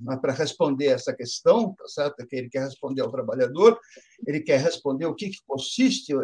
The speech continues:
é, essa época e por que, que, ah, ele tem uma série de, de problemas e uma série de dificuldades. Ele tem várias etapas, tá certo? A primeira delas, ele tenta, ele diz o que é capitalismo, tá certo?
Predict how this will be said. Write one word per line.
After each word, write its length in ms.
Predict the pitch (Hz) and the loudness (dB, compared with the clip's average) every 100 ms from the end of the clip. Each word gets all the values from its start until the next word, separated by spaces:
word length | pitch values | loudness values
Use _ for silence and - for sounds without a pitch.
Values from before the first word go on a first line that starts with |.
| - | 2
é, 500 | 131 - 127 117 - 135 | 2 2 -2 -2 -2 -2
essa 180 | 117 110 | -2 -2
época 480 | 113 147 190 226 143 | 4 4 4 0 -2
e 60 | |
por 180 | 143 143 | -2 -6
que, 140 | - 185 | -4 -6
que, 380 | 165 151 139 - | -4 0 0 0
ah, 280 | 127 117 - | -2 0 -2
ele 180 | 139 127 | -4 -4
tem 260 | 151 135 123 | -2 -2 -2
uma 220 | 127 113 | -6 -6
série 280 | - 143 127 | -4 -4 -4
de, 180 | 127 123 - | -10 -12 -20
de 100 | 120 | -12
problemas 640 | 123 98 131 220 190 117 | -8 -4 4 4 4 -2
e 40 | 123 | -2
uma 140 | 117 | -8
série 280 | 113 135 131 | -4 -4 -4
de 120 | 120 | -6
dificuldades. 920 | 120 127 - 120 139 117 147 180 233 - _ _ _ _ | -10 -10 -12 -12 -4 -2 0 0 -2 -10 _ _ _ _
Ele 160 | 180 226 | 0 0
tem 140 | 185 | 0
várias 400 | 175 117 127 131 | 2 2 2 0
etapas, 640 | 196 - 147 196 220 214 | -4 2 4 4 0 -4
tá 80 | 170 | -4
certo? 160 | 139 156 | -8 -6
A 60 | |
primeira 340 | 156 160 160 147 | -6 -2 0 2
delas, 400 | 139 147 135 127 | 4 6 4 4
ele 220 | 143 123 | 0 -2
tenta, 200 | - 135 - - | -8 -8 -8 -4
ele 380 | 139 131 131 - | -2 0 -4 -6
diz 260 | 127 139 | -6 -4
o 80 | 135 | -6
que 120 | 131 | 0
é 80 | 139 | 0
capitalismo, 960 | - 135 - - 143 120 180 254 262 254 | 2 -6 0 2 2 0 -2 0 0 0
tá 140 | 107 | -6
certo? 300 | - 139 180 | -4 -4 -4